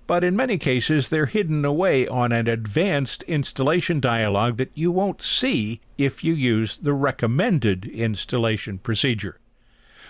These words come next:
pups also may be referred to as bundleware, and they are presented to computer users as wonderful free extras. They are rarely wonderful and rarely free.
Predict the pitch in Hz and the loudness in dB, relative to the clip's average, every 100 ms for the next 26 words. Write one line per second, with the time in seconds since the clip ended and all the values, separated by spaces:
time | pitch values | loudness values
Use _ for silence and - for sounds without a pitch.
0 | - - 302 - 208 165 165 156 139 143 | -12 -6 -4 0 0 2 2 2 2 2
1 | 139 127 135 120 131 131 127 110 107 - | 2 2 0 2 0 0 -4 -4 -4 0
2 | 143 135 127 110 107 104 160 - - - | 0 2 2 2 2 2 0 -2 -12 -20
3 | - - 127 127 123 117 117 107 110 - | -10 -4 -2 0 0 2 2 2 0 0
4 | 107 - 120 110 107 98 113 104 - 107 | 0 0 0 2 0 -2 -2 -2 -2 -2
5 | 139 135 127 110 113 113 110 123 131 123 | 0 2 2 0 2 2 2 0 0 -2
6 | - 190 233 277 196 139 127 110 117 107 | -4 -2 0 0 0 0 0 0 -2 -4
7 | - - 240 196 131 143 247 202 - - | -8 -6 0 2 2 2 0 -4 -4 -2
8 | 104 - - - - - _ _ - - | -2 -2 -8 -12 -20 -20 _ _ -14 -6
9 | - 139 135 117 135 101 101 104 147 127 | -2 0 0 0 2 2 2 0 0 0
10 | 107 - 143 160 - - - - 67 65 | 0 -2 -4 -6 -12 -20 -14 -8 -6 -6
11 | 98 127 123 113 110 104 - - - 135 | -2 0 2 0 -2 -4 -12 -6 0 2
12 | 110 82 | 0 -4